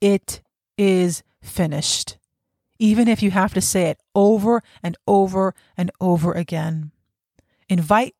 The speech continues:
Jesus into that pronunciation with you. Invite your pastor or a trusted friend.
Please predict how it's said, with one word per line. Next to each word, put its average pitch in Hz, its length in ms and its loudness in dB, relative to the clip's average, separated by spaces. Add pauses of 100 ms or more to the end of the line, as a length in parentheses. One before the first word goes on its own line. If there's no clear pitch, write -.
(100)
Jesus 247 480 0
into 190 280 -2
that - 180 -2
pronunciation 170 720 0
with 160 160 -2
you. 135 180 -6 (840)
Invite 175 280 0
your 214 100 0
pastor 190 560 0
or 175 120 2
a 165 40 0
trusted - 400 -4
friend. 156 560 -4